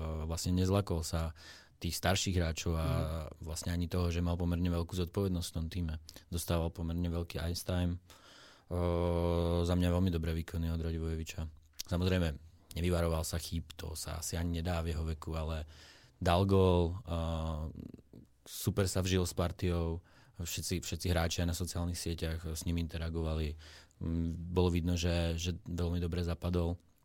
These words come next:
Speaker 1: či už po hernej stránke, po ľudskej stránke. Eh, za mňa najväčšie prekvapenie šampionátu z našej strany a myslím si, že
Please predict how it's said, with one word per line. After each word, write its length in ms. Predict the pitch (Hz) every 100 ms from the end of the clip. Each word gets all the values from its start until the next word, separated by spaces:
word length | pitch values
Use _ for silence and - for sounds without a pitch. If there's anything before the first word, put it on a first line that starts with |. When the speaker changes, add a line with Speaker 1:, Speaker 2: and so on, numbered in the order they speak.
| _ _ - -
Speaker 1:
či 120 | - 107
už 100 | 87
po 140 | 98
hernej 260 | 92 90 90
stránke, 420 | - 85 85 80
po 140 | 90
ľudskej 300 | 87 - 85
stránke. 540 | 76 - 80 82 76 76 - - - - - -
Eh, 520 | 82 82 82 73 73 62 -
za 200 | - 80
mňa 180 | 76 - - _ _ -
najväčšie 380 | - 90 90 87
prekvapenie 440 | 90 87 87 90 85
šampionátu 640 | 90 87 90 87 87 90
z 60 | 87
našej 240 | 78 85
strany 460 | - 90 90 95 104 -
a 140 | - 85 85 85 82 82 82 82 80 80 85
myslím 340 | 87 - 87
si, 200 | -
že 80 | -